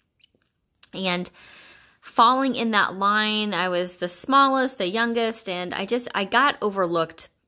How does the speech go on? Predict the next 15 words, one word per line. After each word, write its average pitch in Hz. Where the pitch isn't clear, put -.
very 175
often 165
because 220
I 170
wasn't 175
loud. 147
Everybody 208
would 180
be 170
talking 196
and 170
talking 170
and 165
talking, 247
and 170